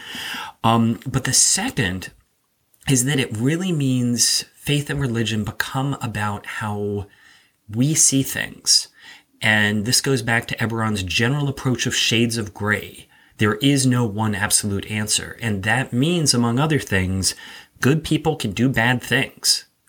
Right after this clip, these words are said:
or, and bad people can serve in good organizations.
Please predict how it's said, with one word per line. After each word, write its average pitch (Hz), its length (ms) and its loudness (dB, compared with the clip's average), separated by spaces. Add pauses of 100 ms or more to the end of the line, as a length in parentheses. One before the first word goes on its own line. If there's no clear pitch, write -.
(140)
or, 98 180 -4
and 98 320 -2
bad 110 320 2
people 117 400 0
can 117 180 -2
serve 131 360 2
in 131 140 2
good 135 160 4
organizations. 143 1000 0